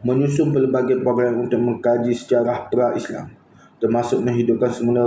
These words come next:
kebudayaan serta tradisi penganut agama Hindu at-, dan Buddha kuno.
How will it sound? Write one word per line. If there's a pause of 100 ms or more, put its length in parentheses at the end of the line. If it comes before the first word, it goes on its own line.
kebudayaan
serta
tradisi
penganut
agama
Hindu
at-,
dan
Buddha
kuno.